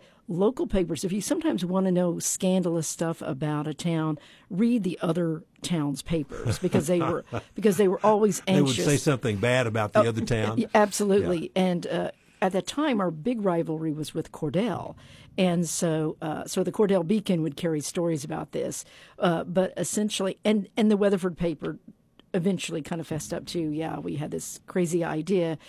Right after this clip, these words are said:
Speaker 1: that let's tax, uh, the ladies, you know, you know, in these brothels." And they said, "Okay, you can,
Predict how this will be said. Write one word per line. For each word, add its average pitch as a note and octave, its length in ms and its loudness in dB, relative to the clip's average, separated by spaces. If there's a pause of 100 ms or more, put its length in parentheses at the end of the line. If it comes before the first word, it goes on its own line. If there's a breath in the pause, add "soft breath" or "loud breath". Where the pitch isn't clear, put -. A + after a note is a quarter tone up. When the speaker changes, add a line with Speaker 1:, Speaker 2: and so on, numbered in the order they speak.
(280 loud breath)
Speaker 1:
that F#3 160 -2
let's A#3 280 -4
tax, - 640 -8 (320 soft breath)
uh, E3 180 0
the D#3+ 160 -2
ladies, E3+ 640 0
you F3 120 0
know, E3 240 -4
you F3 80 0
know, E3+ 100 -2
in F3 160 -4
these D#3 140 -4
brothels." G3 640 -6
And F#3 180 0
they G3 80 -2
said, F3+ 260 -4 (140)
"Okay, F3+ 400 -2 (460 soft breath)
you G#3+ 120 0
can, C#4+ 240 0